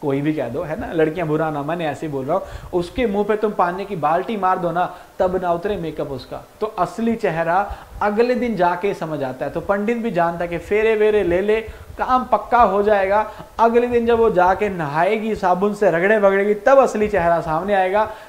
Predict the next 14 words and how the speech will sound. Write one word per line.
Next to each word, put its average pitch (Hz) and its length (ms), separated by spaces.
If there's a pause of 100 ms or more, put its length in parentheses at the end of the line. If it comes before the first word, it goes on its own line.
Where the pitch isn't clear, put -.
रात 180 340
को 185 160
makeup 170 320
भी 170 100
चलता 170 340
है, 202 60
तो 196 100
वो 196 80
जो 180 140
वाटर 202 380
प्रूफिंग 233 520
है 165 240 (100)
किसके 233 300
अंदर, 226 260